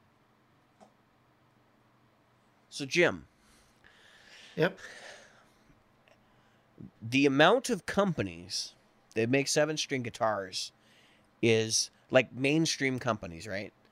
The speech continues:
Speaker 1: Charvel
Speaker 2: Yep.
Speaker 1: makes one or two. Ibanez makes a bunch.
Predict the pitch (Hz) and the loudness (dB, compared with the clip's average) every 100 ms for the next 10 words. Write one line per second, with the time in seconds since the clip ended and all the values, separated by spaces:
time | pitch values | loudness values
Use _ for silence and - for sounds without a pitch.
0 | _ _ _ - - 175 170 143 139 131 | _ _ _ 0 6 6 6 6 4 6
1 | 131 120 127 120 120 110 120 104 104 101 | 2 -2 -4 -2 0 -2 -2 -2 -4 -10
2 | - _ _ _ _ - _ _ _ _ | -16 _ _ _ _ -20 _ _ _ _
3 | _ _ _ _ - 135 143 139 127 120 | _ _ _ _ 6 6 6 0 -2 -2
4 | 120 - 107 104 104 - - - | -4 -4 -6 -6 -6 -10 -12 -12